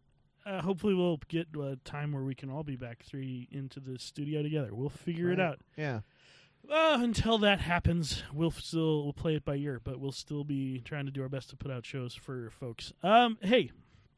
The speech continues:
Speaker 2: Yeah.
Speaker 1: So we, we did a stroll down memory lane.
Speaker 2: Uh-huh.
Speaker 1: Uh, so w-, Will did an interesting thing last week. Uh, did you hear the part where he did, uh, he answered, uh, questions to, uh, like, uh, advice columns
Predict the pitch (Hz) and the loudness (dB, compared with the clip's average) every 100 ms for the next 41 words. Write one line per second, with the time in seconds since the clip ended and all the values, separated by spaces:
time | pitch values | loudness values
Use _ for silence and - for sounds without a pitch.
0 | _ _ - 180 - 196 214 247 190 190 | _ _ 0 0 2 2 4 2 0 -2
1 | 208 226 190 - 160 151 151 139 139 135 | 0 2 0 -2 -2 0 0 0 -2 -4
2 | 135 131 147 - - 143 226 - 160 180 | -4 -4 -4 -8 -6 -4 -4 -4 0 0
3 | 180 - 226 214 202 185 190 240 - 190 | 0 0 4 4 4 2 2 0 -6 -2
4 | 277 381 349 233 202 185 190 - 165 160 | 4 6 8 6 4 0 0 -2 -2 -2
5 | 147 147 185 - 135 117 - 139 135 135 | -2 -4 -6 -4 -6 -6 -6 -4 -4 -6
6 | 139 156 165 196 202 185 - 180 190 170 | -6 -4 -2 0 0 0 0 0 2 0
7 | 165 - 180 170 185 175 147 160 156 151 | 0 -2 -4 -4 -10 -14 -6 -4 -4 -6
8 | 143 131 156 151 151 - 147 139 135 123 | -8 -8 -6 -6 -6 -4 -4 -4 -6 -6
9 | 123 - 151 127 - 156 147 - 147 131 | -8 -8 -8 -8 -8 -10 -10 -12 -8 -6
10 | 123 - _ _ _ _ _ - 123 123 | -8 -10 _ _ _ _ _ -16 -12 -12
11 | 120 - - - 127 - - 127 107 - | -12 -14 -16 -18 -20 -20 -16 -14 -14 -14
12 | 117 107 - - - - 139 135 147 - | -16 -16 -20 -20 -18 -8 -8 -6 -6 -6
13 | 170 175 185 - - | -4 -4 -4 -8 -12